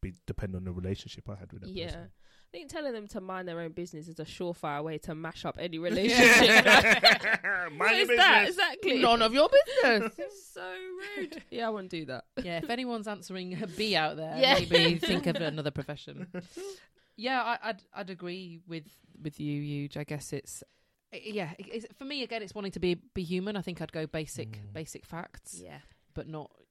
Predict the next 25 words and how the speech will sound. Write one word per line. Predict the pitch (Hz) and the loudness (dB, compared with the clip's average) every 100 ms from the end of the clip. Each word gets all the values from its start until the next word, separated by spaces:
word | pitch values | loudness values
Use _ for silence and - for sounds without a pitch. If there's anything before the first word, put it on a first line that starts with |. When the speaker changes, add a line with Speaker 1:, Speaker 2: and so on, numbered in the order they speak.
| _ | _
Speaker 3:
I | 165 | -14
wouldn't | 170 | -12
get | 147 - | -12 -14
the | - _ _ | -16 _ _
family | 147 151 | -12 -10
photos | 143 147 151 135 131 | -8 -8 -8 -10 -10
out. | 131 123 - | -10 -10 -10
But, | 143 | -10
um, | 143 - | -8 -8
Speaker 1:
Mm. | - - - - | -8 -12 -12 -10
<laughs> | 294 403 | -6 -6
Speaker 3:
I | |
think | - 440 - | -2 -2 -2
if | 160 156 | -6 -8
you | 151 147 | -6 -6
are | |
having | 147 156 | -8 -12
that | 151 | -10
relationship | 147 151 - - | -8 -8 -10 -14
with | 139 | -16
them, | 139 143 - _ _ _ | -16 -18 -20 _ _ _
often | - 190 - 180 | -16 -16 -14 -14
it, | - _ _ _ | -14 _ _ _
it | 175 - | -20 -16
can | 175 165 | -16 -16